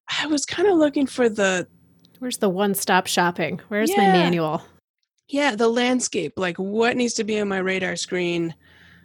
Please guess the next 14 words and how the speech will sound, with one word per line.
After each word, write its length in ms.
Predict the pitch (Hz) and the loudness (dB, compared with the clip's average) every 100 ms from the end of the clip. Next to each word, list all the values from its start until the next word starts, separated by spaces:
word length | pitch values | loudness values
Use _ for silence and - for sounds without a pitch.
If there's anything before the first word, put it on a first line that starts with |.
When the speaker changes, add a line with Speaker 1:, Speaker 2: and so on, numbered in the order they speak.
| - - | -20 -14
Speaker 1:
What 380 | 185 196 220 | -8 -2 0
do 80 | 233 | 2
I 160 | 214 208 | 2 0
need 160 | 196 185 | 0 -4
to 80 | |
know? 380 | 180 175 175 170 | -6 -6 -6 -6
What 140 | 175 185 | -6 -4
do 120 | 180 | -4
I 40 | |
need 120 | 175 | -6
to 60 | 190 | -8
do? 180 | - - - - - - | -10 -12 -14 -20 -20 -12
So 380 | - 233 220 220 | -2 2 2 0
I 460 | 214 214 208 208 208 | 0 0 2 0 -2